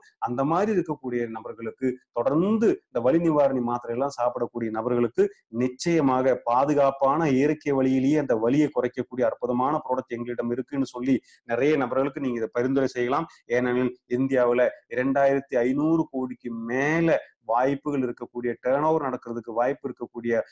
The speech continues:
ஒரு ஃபீல்டு தான் இந்த வலி நிவாரணி ப்ராடக்ட். அந்த அளவுக்கு வாய்ப்புகள் இருக்கிறது. அதனால நிறைய நபர்களுக்கு இந்த பொருளினுடைய சேவை தேவை.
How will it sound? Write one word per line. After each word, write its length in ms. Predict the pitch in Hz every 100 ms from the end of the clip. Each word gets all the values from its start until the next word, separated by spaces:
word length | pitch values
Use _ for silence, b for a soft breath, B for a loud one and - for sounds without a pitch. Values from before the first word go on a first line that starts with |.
| b -
ஒரு 160 | 117
ஃபீல்டு 320 | 107 131 139 131
தான் 200 | 143 160 b
இந்த 160 | - 110
வலி 200 | 117 143
நிவாரணி 460 | 143 120 120 117 117
ப்ராடக்ட். 440 | - 120 185 - _ _
அந்த 220 | 113 127
அளவுக்கு 460 | 131 131 165 175 175 - _
வாய்ப்புகள் 460 | 117 123 127 131 127
இருக்கிறது. 400 | 131 135 135 196 220 B
அதனால 320 | 113 117 120
நிறைய 320 | 117 117 151 175
நபர்களுக்கு 460 | 127 131 127 127
இந்த 160 | 120 110
பொருளினுடைய 520 | - 123 131 127 123 -
சேவை 360 | 123 123 127 127
தேவை. 320 | 117 117